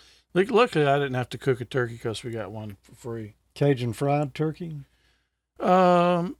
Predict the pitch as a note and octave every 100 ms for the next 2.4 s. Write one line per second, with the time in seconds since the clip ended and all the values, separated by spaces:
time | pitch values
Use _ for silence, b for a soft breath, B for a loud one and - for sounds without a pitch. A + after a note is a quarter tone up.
0 | _ G3+ G3+ F#3 F3+ G#3 - - D#3+ C4+
1 | C4 D3+ - - D3+ B2+ - - _ _
2 | _ - A#3+